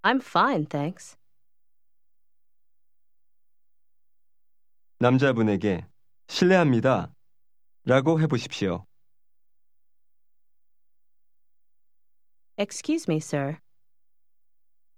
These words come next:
Speaker 1: Excuse me, sir.
Speaker 2: 남자분에게 요청을 할 때 여러분이 사용하실 말을 해보십시오.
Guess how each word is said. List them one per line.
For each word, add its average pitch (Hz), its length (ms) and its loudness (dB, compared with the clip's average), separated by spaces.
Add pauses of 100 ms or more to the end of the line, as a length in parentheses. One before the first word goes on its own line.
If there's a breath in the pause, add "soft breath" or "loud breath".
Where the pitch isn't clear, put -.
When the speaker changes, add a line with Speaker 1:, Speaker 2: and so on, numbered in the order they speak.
(2250)
Speaker 1:
Excuse 285 540 -6
me, 156 140 0
sir. 147 360 -6 (3750)
Speaker 2:
남자분에게 147 680 2
요청을 127 380 0
할 104 140 0
때 90 320 -2 (340)
여러분이 139 420 2
사용하실 151 560 2
말을 143 400 2
해보십시오. 113 680 -2